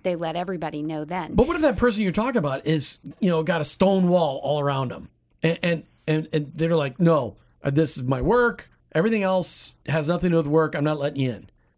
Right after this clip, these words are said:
Speaker 1: What
Speaker 2: That
Speaker 1: if they do?
Speaker 2: You got the,
Speaker 1: You
Speaker 2: I
Speaker 1: be-, you befriend them.
Speaker 2: And you, you start by praying for 'em by name
Speaker 1: Mm-hmm.
Speaker 2: every day, 'cause then
Speaker 1: Mm-hmm.
Speaker 2: God will do amazing things. I mean, that's, that's really what you get. But you gotta be,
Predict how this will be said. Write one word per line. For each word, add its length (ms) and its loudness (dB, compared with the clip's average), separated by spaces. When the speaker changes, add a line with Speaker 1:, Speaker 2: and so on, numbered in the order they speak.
Speaker 1:
What 140 -8
Speaker 2:
That 100 2
Speaker 1:
if 40 -10
they 100 -2
do? 280 -4
Speaker 2:
You 140 0
got 260 -2
the, 100 -2
Speaker 1:
You 60 -2
Speaker 2:
I 80 2
Speaker 1:
be-, 120 -8
you 180 -2
befriend 420 -4
them. 240 -8
Speaker 2:
And 80 0
you, 160 2
you 140 -4
start 300 -4
by 120 -6
praying 400 -4
for 180 -6
'em 80 -6
by 160 -4
name 200 0
Speaker 1:
Mm-hmm. 60 -2
Speaker 2:
every 200 -4
day, 260 -14
'cause 140 -4
then 160 0
Speaker 1:
Mm-hmm. 100 -6
Speaker 2:
God 80 -6
will 60 0
do 160 0
amazing 460 -2
things. 260 -4
I 40 -4
mean, 100 0
that's, 200 -4
that's 240 0
really 140 2
what 100 0
you 60 -8
get. 240 -4
But 160 -2
you 60 -4
gotta 200 0
be, 160 -4